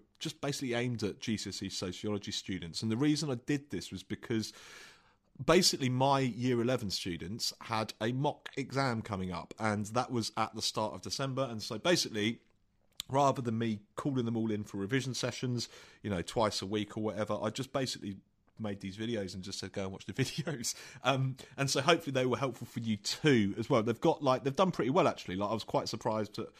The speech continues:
how many people had watched them. Um, the first one I did on kind of, like, sociological basics, so, like, culture, identity, norms, values, socialization, social control, easy stuff, you know, all of that kind of business. And then I whacked out a bunch on families. So there's one,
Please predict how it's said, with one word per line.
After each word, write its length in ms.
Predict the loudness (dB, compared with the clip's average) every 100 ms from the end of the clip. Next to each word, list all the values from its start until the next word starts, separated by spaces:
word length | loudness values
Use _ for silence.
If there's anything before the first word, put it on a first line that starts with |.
| -20 -6
how 120 | -2
many 140 | 0 0
people 280 | -2 -2 -6
had 80 | -2
watched 260 | -2 -2
them. 220 | 0 0 0 -8 -20 6
Um, 260 | 6 6 0
the 60 | 2
first 340 | 6 6 4
one 120 | 2
I 100 | 2
did 220 | 2 -2 -2 -6
on 100 | -4
kind 200 | -2 -4
of, 40 |
like, 120 | -4
sociological 600 | -2 -2 -2 -6 -8 -12 -8 -2
basics, 540 | -2 0 -4 -6 -6
so, 420 | -4 -2 0 -2 -4 -10 -8
like, 200 | -6 -6
culture, 540 | 0 0 0 -4 -2 -4
identity, 800 | -2 -2 -2 -8 -6 -4 -4 -6 -10 -18 -6
norms, 340 | -2 -2 -4
values, 300 | -2 -2 -2
socialization, 520 | -4 -6 -6 -6 -6
social 240 | -4 -6 -8
control, 300 | -6 -6 0
easy 220 | 0 -2
stuff, 240 | -6 -6
you 60 | -4
know, 120 | -4
all 160 | 0 0
of 60 |
that 180 | 0 -4
kind 160 | -8 -10
of 80 | -8
business. 340 | -8 -8 -10 -14 -20 -14 0
And 80 |
then 80 | 4
I 40 | 6
whacked 320 | 4 0 -4
out 140 | -4
a 40 | -2
bunch 340 | -2 -2 -6
on 60 | -10
families. 520 | 0 0 0 -2 -6
So 180 | -2 0
there's 280 | 0 -2
one, 300 | 0 2 0